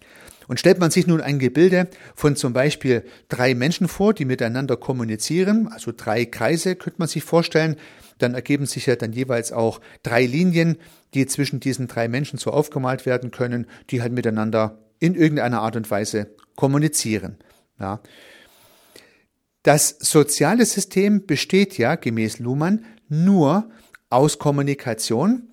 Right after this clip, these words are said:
also bei unserem Bild, nur aus den Linien, nicht aus den Kreisen. Die Menschen A, B und C im Beispiel, die in diesem sozialen System auch was tun,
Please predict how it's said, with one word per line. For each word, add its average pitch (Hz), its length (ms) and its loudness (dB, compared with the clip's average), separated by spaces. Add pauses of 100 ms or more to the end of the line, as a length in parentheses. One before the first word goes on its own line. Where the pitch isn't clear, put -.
(200)
also 113 240 -2
bei 110 280 0
unserem 131 440 -4
Bild, 151 320 2 (260)
nur 160 440 4
aus 135 160 -2
den 160 160 -4
Linien, 151 500 -2 (240)
nicht 160 420 0
aus 123 160 -2
den 156 200 -4
Kreisen. 113 520 -4 (440)
Die 131 100 2
Menschen 123 560 0
A, 104 240 -6
B 120 220 -4
und 120 160 -6
C 156 200 0
im 165 120 -2
Beispiel, 180 560 0 (480)
die 139 100 4
in 123 80 0
diesem 143 240 -4
sozialen 131 460 0
System 117 580 -4
auch 175 380 0
was 113 300 -2
tun, 185 480 -2